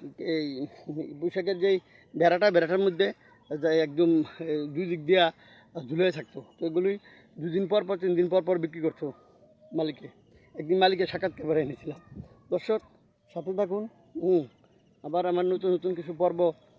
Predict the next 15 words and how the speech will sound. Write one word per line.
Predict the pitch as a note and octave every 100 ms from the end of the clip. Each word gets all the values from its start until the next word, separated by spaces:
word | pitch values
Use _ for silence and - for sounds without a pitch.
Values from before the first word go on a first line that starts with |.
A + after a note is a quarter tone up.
| -
আহ, | -
নিয়ে | D3+ E3
আসবো। | D#3 C#3 D#3+ F3 _ _ _ -
এই | D3 D#3 D3 -
আমি | E3 F3+
আবারও | F3 F#3+
বলছি, | F#3 -
দেখেন | D#3 D#3+ D#3 D3 - _ -
এই | D#3+
যে | E3+
মেঘের | F3 E3+ -
পানিটা | G3 F3+ G3+
এই | G3+ F3+ F3
দিক | E3+
দিয়ে, | E3 F3